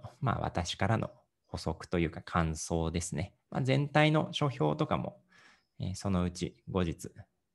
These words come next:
出せればいいかなと思ってますが、取り急ぎ逆説プランニングの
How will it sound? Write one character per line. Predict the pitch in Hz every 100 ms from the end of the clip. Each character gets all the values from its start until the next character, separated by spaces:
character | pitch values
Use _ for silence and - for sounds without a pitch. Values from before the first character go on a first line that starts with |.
| _
出 | 85
せ | -
れ | 85
ば | -
い | 87
い |
か | 92
な | 98 127 127
と | -
思 | -
っ | 87
て | -
ま | 110
す | 110
が、 | - - - _ _ -
取 | 117 185
り | -
急 | -
ぎ | 123 - _ _ _ _ _ _ _ _ _ _ _ _ _ _ _ _ _ _
逆 | 80 -
説 | 76 -
プ | -
ラ | 80
ン | 73
ニ | 71
ン |
グ | 101
の | 160